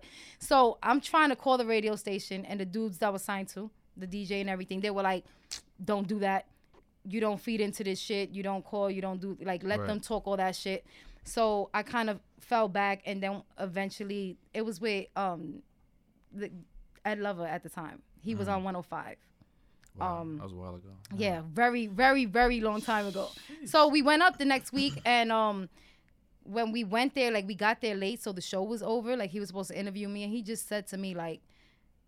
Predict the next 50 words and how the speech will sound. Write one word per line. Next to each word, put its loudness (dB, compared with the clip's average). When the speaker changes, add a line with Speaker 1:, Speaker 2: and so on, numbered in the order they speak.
Speaker 1:
so 0
the -12
dude 0
I 8
was 0
signed 2
to -6
told -2
him, -2
like, 0
"Y'all 2
know 0
y'all 0
doing -4
that -4
bullshit. -2
Like, -4
y'all 0
know 2
that 4
that 2
was -2
some -6
random 0
shit, -2
and -6
you -6
just -8
gave -2
that -2
shit -6
life." 2
Like, -8
and -4
then -2
he -2
just -6
looked -6
at -2
me, -4
and -4
he -4
was -8
like, -4
"Well, -4
welcome -4
to -8
the -4
music -6
business." -14